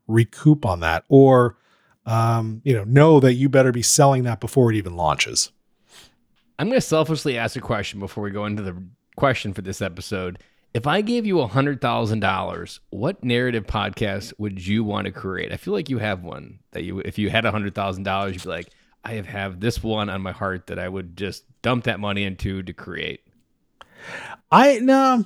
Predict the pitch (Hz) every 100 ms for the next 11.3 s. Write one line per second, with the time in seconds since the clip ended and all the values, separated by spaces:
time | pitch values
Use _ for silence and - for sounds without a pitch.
0 | - 220 262 277 247 208 185 - 151 147
1 | 139 139 143 139 131 156 - 170 170 151
2 | 147 147 139 135 143 139 127 123 127 120
3 | - - - 131 113 - 196 - 196 185
4 | 180 180 185 180 - 170 165 170 165 160
5 | 156 - 165 160 131 131 123 123 143 151
6 | 139 127 135 135 127 - 123 120 127 131
7 | 131 131 135 131 131 - - - - _
8 | _ 123 123 123 123 123 123 123 123 120
9 | _ _ - _ _ _ _ 143 180 -
10 | 196 240 240 208 180 185 190 180 180 175
11 | 170 160